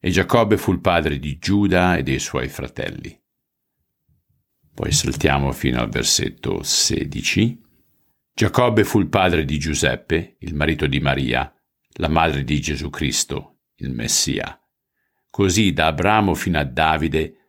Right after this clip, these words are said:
abbiamo quattordici generazioni, dal re Davide all'esilio in Babilonia,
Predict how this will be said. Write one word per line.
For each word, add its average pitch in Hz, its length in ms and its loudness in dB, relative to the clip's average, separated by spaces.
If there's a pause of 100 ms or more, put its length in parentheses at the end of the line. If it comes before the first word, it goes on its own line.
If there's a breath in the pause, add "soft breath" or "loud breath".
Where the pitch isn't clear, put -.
(200 soft breath)
abbiamo 82 380 2
quattordici 95 840 0
generazioni, 73 1000 -2
dal 78 160 -4
re 85 260 2
Davide 98 440 4
all'esilio 82 580 2
in 78 140 0
Babilonia, 76 760 0